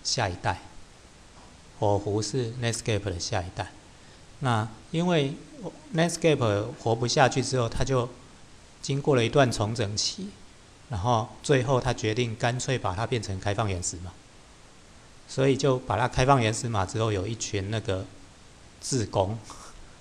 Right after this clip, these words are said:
开放原始码都是靠志工维持的嘛，就有一群人愿意接手 Netscape，然后开始不断的修改，然后所以慢慢的就出现了火狐。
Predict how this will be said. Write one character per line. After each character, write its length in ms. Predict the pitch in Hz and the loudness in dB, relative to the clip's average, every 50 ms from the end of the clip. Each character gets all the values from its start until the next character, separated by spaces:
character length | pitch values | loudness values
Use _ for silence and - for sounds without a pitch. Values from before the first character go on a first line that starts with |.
| - - - | -20 -16 -2
开 120 | - 127 | 0 4
放 160 | 123 127 123 | 6 6 6
原 120 | 107 107 113 | 6 4 0
始 100 | 113 117 | 0 -2
码 140 | 98 87 90 | -2 -2 -2
都 120 | 104 101 | -2 -2
是 80 | 104 110 | -2 -2
靠 200 | - - 107 98 | -2 -2 -2 0
志 240 | - - - 113 | 0 -2 -4 -4
工 280 | 104 - 104 95 98 113 120 - - - - - - - - | -4 -4 -4 -4 -4 -6 -10 -12 -18 -20 -20 -20 -20 -8 -4
维 160 | - 101 98 | -2 -2 0
持 180 | - - - 101 | 2 0 0 0
的 80 | 95 85 | -2 -6
嘛， 100 | 95 98 - - - - - - - - - | -10 -14 -16 -20 -20 -20 -20 -20 -20 -12 -6
就 120 | - 120 | -2 -2
有 40 | 110 | -2
一 60 | 110 | 0
群 260 | 110 - - 101 95 | -2 -2 -2 -2 -2
人 200 | 95 95 87 95 104 - - - - - - - - - - - - | -2 -2 -4 -4 -8 -14 -16 -20 -20 -20 -20 -20 -20 -20 -20 -12 -4
愿 180 | - 131 110 113 | -2 0 0 0
意 140 | 120 117 104 | -2 -4 -4
接 260 | - - - 107 110 | -2 0 0 0 0
手 240 | 107 - 104 98 - - - - - - | 0 -2 -4 -6 -6 -10 -16 -20 -10 -6
Netscape， 440 | 127 107 - - - - 110 95 - - - - - - - - - - - - - | -6 -6 -6 -6 -4 -2 -2 -2 -2 -6 -12 -16 -18 -20 -20 -20 -20 -20 -20 -14 -8
然 80 | 92 | -6
后 120 | 98 104 95 | -4 -4 2
开 140 | - 107 110 | 2 2 4
始 160 | 110 - - | 4 0 -2
不 160 | 90 - - - | -4 -4 -4 -2
断 180 | - 113 110 | 0 2 2
的 120 | 95 95 90 | 2 0 -2
修 240 | - - 98 98 | -2 -2 -2 -4
改， 160 | 95 - 98 - - - - - - - - - - - - - - - - - - | -4 -6 -8 -10 -10 -16 -20 -20 -20 -20 -20 -20 -20 -20 -20 -20 -20 -20 -20 -12 -6
然 100 | - 95 | -4 -2
后 60 | 101 | -2
所 160 | 101 - 107 101 | 0 0 0 0
以 40 | |
慢 160 | 95 101 110 107 | 2 2 0 0
慢 220 | 110 113 107 101 | 2 2 0 0
的 100 | 98 92 | 0 -2
就 240 | 92 - 107 101 101 - - - - - - - - - | -2 0 -2 -2 -2 -4 -10 -18 -20 -20 -20 -20 -18 -18
出 180 | - - 113 104 | -8 -4 -4 -2
现 220 | - - 117 101 | 0 0 0 0
了 100 | 95 87 | -2 -4
火 140 | - - 90 | -6 -6 -8
狐。 80 | 90 | -10